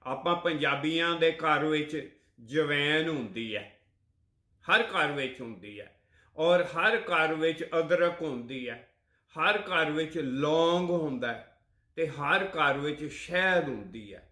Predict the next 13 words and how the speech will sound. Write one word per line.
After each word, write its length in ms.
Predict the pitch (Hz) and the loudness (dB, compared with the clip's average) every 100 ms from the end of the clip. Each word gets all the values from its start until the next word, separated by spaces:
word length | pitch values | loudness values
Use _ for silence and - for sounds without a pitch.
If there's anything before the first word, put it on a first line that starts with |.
| _ _ _ _ 113 | _ _ _ _ -4
ਲਓ 240 | 143 170 | 0 0
ਜੀ, 440 | 156 202 165 - - - - | 0 -2 -2 -4 -12 -18 0
ਇਹਨਾਂ 460 | 202 233 226 220 | 2 4 2 0
ਸਾਰੀਆਂ 640 | 185 208 208 233 220 220 196 | -2 -4 2 2 4 0 0
ਚੀਜ਼ਾਂ 480 | 202 190 175 196 | -2 -4 2 4
ਨੂੰ 320 | 196 180 143 - - _ _ _ _ _ _ _ | 4 4 0 -4 -16 _ _ _ _ _ _ _
ਜਿੱਥੇ 520 | 113 117 175 - 196 | -16 -8 -8 -2 0
ਪਈਆਂ 460 | 196 180 170 175 180 | 2 4 4 4 2
ਨੇ 140 | 185 | 2
ਉੱਥੇ 380 | 180 165 156 - | 2 2 0 0
ਹੀ 160 | 185 185 | 2 4
ਰਹਿਣ 320 | 185 190 190 | 4 4 2
ਦਿਓ, 440 | 180 185 185 185 | 0 -2 -2 -6